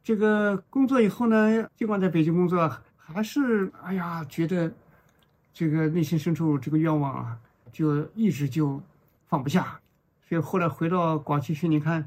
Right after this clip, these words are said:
这个人，他又去就是复读，读了好几个中学，哎，但是他复读，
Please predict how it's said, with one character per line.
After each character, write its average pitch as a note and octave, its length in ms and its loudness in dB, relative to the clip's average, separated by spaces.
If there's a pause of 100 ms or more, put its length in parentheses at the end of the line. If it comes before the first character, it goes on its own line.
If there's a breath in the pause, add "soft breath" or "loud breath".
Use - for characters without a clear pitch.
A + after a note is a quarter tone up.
这 - 80 -4
个 D#3+ 80 0
人， D#3 160 2
他 F3 200 -2
又 B3+ 240 6
去 D3+ 420 -2 (100)
就 E3+ 120 -4
是 D3+ 120 -4
复 E3 220 -2
读， C3+ 260 -2 (360)
读 D#3+ 120 -2
了 G#3 80 0
好 F3 160 -4
几 G3 80 2
个 D3 80 0
中 C#3 200 0
学， - 180 -10 (320)
哎， C#3 220 -6
但 C3 160 -6
是 B2 80 -8
他 C3 40 -8
复 C3 240 -8
读， B2 200 -12